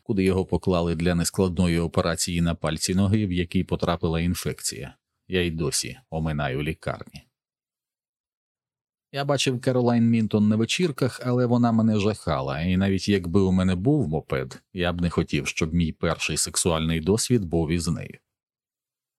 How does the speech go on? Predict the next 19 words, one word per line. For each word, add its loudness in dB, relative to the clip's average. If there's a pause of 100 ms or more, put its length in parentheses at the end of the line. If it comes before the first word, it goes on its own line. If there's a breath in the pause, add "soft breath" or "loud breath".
(580)
У -8
Скалі 2
та 2
Роба 2
також 0
були 2
дівчата. -4 (180)
Дівчина 0
Скалі 0
була 2
вищою -2
за -2
нього, 2
мала 2
пишні -4
груди 2
і 0
цікавилась 0
футболом. -2